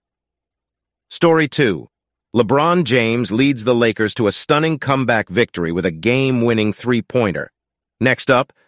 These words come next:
we've got some hardwood heroics. LeBron James, the undisputed king of the court, has once again shown us why he wears the crown. In a thrilling match, he led the Lakers to an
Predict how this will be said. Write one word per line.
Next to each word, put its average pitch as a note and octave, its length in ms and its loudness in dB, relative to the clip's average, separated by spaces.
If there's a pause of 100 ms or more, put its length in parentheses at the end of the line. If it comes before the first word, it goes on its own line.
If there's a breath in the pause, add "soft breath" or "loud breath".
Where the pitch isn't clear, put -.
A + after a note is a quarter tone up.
(180)
we've B2 140 0
got B2+ 180 0
some A2 140 0
hardwood B2 560 0
heroics. G#2+ 720 0 (500)
LeBron C3+ 400 2
James, F#2+ 580 -2
the A2 120 0
undisputed A#2+ 640 -2
king B2 220 0
of G2 80 -2
the G2+ 80 -2
court, A2+ 360 0 (260 loud breath)
has G2 140 0
once D3 300 0
again A#2+ 300 0
shown A#2 280 0
us G2 140 -2
why A#2+ 360 0
he A#2 120 -4
wears G#2+ 320 0
the F2+ 80 -4
crown. E2 540 -4 (460)
In B2+ 140 2
a A#2+ 60 4
thrilling C#3 480 0
match, B2 340 0 (200 loud breath)
he C3 120 0
led C3+ 220 2
the A#2+ 80 2
Lakers A#2 380 0
to A2 160 0
an G#2+ 100 -2